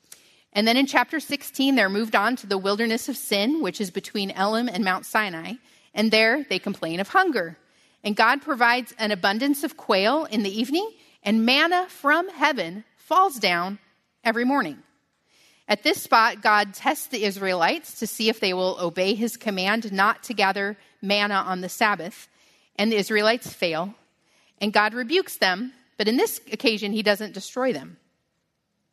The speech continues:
From the wilderness of Sin, they move on to Rephidim, where again they run out of water and complain against the Lord. And Moses is told at this place to strike a rock with his staff,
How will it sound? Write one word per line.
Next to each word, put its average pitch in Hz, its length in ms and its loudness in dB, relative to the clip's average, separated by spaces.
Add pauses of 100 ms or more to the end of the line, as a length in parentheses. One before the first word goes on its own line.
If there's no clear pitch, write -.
(380)
From 240 180 2
the 240 80 4
wilderness 240 460 2
of 247 100 -6
Sin, 233 340 0 (340)
they 208 140 0
move 214 180 0
on 226 180 2
to 202 120 -6
Rephidim, 262 500 0 (460)
where 202 200 2
again 226 340 4
they 226 120 4
run 185 200 0
out 185 120 2
of 247 120 -4
water 196 420 0
and 196 220 -6
complain 202 440 -2
against 208 300 -4
the 247 100 0
Lord. 190 360 0 (680)
And 220 140 2
Moses 277 400 2
is 311 120 -2
told 226 340 2
at 175 120 0
this 240 200 0 (240)
place 220 340 0
to 220 120 -6
strike 226 380 0
a 285 60 2
rock 190 400 0
with 196 120 -4
his 240 140 -4
staff, - 600 -4